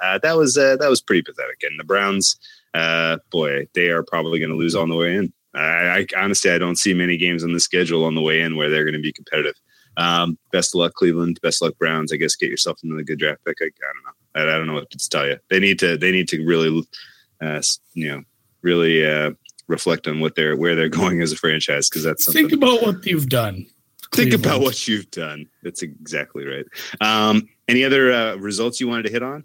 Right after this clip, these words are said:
Speaker 1: I think we touched on every game. Any other results you wanna hit on before we move to the, uh, the,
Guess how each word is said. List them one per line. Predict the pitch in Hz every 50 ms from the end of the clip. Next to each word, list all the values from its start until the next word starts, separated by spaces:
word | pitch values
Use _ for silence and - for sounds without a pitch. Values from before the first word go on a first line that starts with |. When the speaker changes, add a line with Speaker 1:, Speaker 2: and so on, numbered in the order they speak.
| _ -
Speaker 1:
I | 190
think | - 160 160 -
we | 139
touched | - - 139 - -
on | - 101 98
every | 104 104 110 107
game. | 90 123 147 - - _ _ -
Any | 98 110 120
other | 127 127
results | 120 110 120 127 117 -
you | 131
wanna | 117 104 113
hit | 120
on | 123 135 131
before | 120 - 107
we | 104 104
move | 98 101 104 104 98 -
to | - - 110 101
the, | 95 101 98 98 95 95
uh, | 95 95 92 95 95 95 90 - _
the, | - 92 92 92 92 92 92 92 90 -